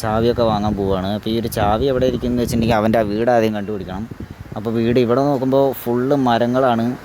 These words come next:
അപ്പോൾ അതിൻ്റെ അറ്റത്തൊരു വീടൊക്കെ കാണുന്നുണ്ട്, പിന്നെ അങ്ങോട്ട് വഴി ലെഫ്റ്റിലേക്കാണ്. അപ്പോൾ ഇത് തന്നെയാണ് ആ ഒരു വീടെന്ന് വെച്ചിട്ടുണ്ടെങ്കിൽ കെ എസ് ആർ ടി സി ഇടിക്കല്ലേ. ഓ, അവനിപ്പോൾ ഇടിച്ച് തെറിപ്പിച്ചേ. ഓ, കെ എസ് ആർ ടി സിയുടെ കാര്യം പറഞ്ഞപ്പോൾ ദേ അടുത്ത ആൾ വന്നിരിക്കുന്നു. അപ്പോൾ നമ്മുടെ ട്രാവലർ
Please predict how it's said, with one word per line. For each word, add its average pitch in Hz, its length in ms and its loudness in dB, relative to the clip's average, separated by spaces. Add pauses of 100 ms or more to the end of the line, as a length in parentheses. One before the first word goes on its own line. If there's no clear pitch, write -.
(120)
അപ്പോൾ 107 180 -2
അതിൻ്റെ 123 260 0
അറ്റത്തൊരു 143 540 -2
വീടൊക്കെ 143 320 0 (100)
കാണുന്നുണ്ട്, 117 420 2 (100)
പിന്നെ 110 200 0
അങ്ങോട്ട് 113 400 0
വഴി 120 220 2 (460)
ലെഫ്റ്റിലേക്കാണ്. 113 680 0 (960)
അപ്പോൾ 117 200 2 (160)
ഇത് 98 120 -2
തന്നെയാണ് 139 320 2
ആ 135 100 2
ഒരു 131 160 0
വീടെന്ന് 113 300 0
വെച്ചിട്ടുണ്ടെങ്കിൽ 113 360 -2
കെ 101 40 0
എസ് 95 120 -6
ആർ - 80 -4
ടി 110 100 -4
സി - 100 -8
ഇടിക്കല്ലേ. 104 320 -2 (340)
ഓ, 98 40 -4 (300)
അവനിപ്പോൾ 113 340 0
ഇടിച്ച് 113 220 -2
തെറിപ്പിച്ചേ. 101 300 -2 (120)
ഓ, - 20 4 (220)
കെ 104 140 0
എസ് - 100 -4
ആർ 107 100 2
ടി 113 120 -2
സിയുടെ 131 220 0
കാര്യം 123 220 4
പറഞ്ഞപ്പോൾ 117 320 0
ദേ 107 120 2
അടുത്ത 98 260 -4
ആൾ 117 80 4 (100)
വന്നിരിക്കുന്നു. 98 440 -6
അപ്പോൾ 101 160 -6
നമ്മുടെ 101 200 -2 (160)
ട്രാവലർ 101 400 -2